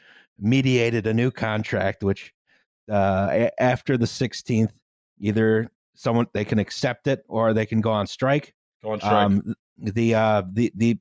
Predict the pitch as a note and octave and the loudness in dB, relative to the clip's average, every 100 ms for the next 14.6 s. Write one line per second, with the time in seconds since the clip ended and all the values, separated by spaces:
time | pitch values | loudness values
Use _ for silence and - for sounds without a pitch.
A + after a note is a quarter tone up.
0 | - A#2 C3+ C3+ C3+ C3 B2 C3+ A#2+ B2+ | -4 -4 -2 -2 0 0 0 0 2 0
1 | A#2+ G2+ A2 A#2 A#2 - A#2+ A#2 B2 A2+ | -2 -4 0 0 -2 -2 -2 0 0 -2
2 | G2+ B2 G#2+ G#2 B2+ C#3+ B2+ - _ _ | -2 -2 -2 -2 0 2 0 -4 _ _
3 | A#2+ B2 - C3 C3+ B2 A2+ A2+ G#2 A#2 | -4 -4 -2 0 2 4 4 2 0 0
4 | G#2 - B2+ A#2 G#2+ A#2+ A#2+ G2+ G2+ G#2+ | -2 0 0 2 2 -2 -2 0 0 0
5 | A#2 G#2+ - G2+ F#2 - G2 G2+ _ _ | 0 -4 -2 0 0 0 -2 -2 _ _
6 | _ _ - G#2 G#2 A2 A2 A2+ A2+ A#2 | _ _ -10 -4 -2 0 2 2 2 2
7 | A#2 B2 B2+ B2+ B2 B2+ B2+ B2 B2 F#2+ | 0 0 0 0 0 -2 -4 -4 -4 -2
8 | B2+ D3 A2+ - - _ _ _ _ A2 | -4 -2 -4 -6 -14 _ _ _ _ -12
9 | - A#2+ A2+ G#2+ - - - - _ - | -2 2 4 2 -2 -12 -18 -20 _ -20
10 | _ - A#2 C3+ C3+ A#2+ C3 A2 - - | _ -8 0 0 0 -2 -6 -10 -16 -20
11 | _ B2 A2+ - A#2 - C3+ - C#3+ D#3 | _ -14 -8 -4 -4 -2 -4 -2 -2 -2
12 | B2+ B2 A2 A#2 E3+ E3 A2 F2+ G2+ - | -2 -2 -2 0 2 2 2 0 -2 -2
13 | A#2+ B2 C3 B2+ A#2 C3 - A#2 G2 A2 | 0 2 2 0 0 -2 -2 0 2 2
14 | A2 G2 G#2 G2+ - - | 2 0 0 -2 -6 -18